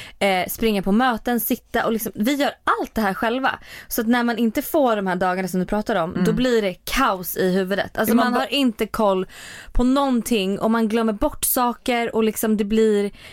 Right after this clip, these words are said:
Speaker 2: Nej, men man måste ju så här, jag måste ju ha typ två struktureringsdagar.
Speaker 1: Ja.
Speaker 2: För att, alltså, vet du vad jag hade gjort den här förra veckan?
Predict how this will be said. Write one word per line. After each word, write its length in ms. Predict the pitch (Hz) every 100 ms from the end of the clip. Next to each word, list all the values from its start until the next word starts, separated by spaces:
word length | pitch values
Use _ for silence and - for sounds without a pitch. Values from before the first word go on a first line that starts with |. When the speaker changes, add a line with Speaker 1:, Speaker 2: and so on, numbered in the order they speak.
| - - - _ -
Speaker 2:
Nej, 140 | 226
men 160 | 233 233
man 160 | 240 254
måste 300 | - - 226
ju 80 |
så 120 | 214 202
här, 120 | 196
jag 220 | 220 240
måste 260 | 240 - 233
ju 60 |
ha 120 | 202 196
typ 280 | - 180
två 200 | - 185
struktureringsdagar. 960 | 165 185 - 202 185 175 - 254 208 233 226
Speaker 1:
Ja. 80 | 208
Speaker 2:
För 80 |
att, 80 | 208
alltså, 160 | 196 202
vet 140 | 214
du 40 | 208
vad 80 |
jag 60 | 202
hade 100 | 185
gjort 180 | 320 -
den 100 | 196
här 120 | 196
förra 220 | - 180
veckan? 360 | 165 - -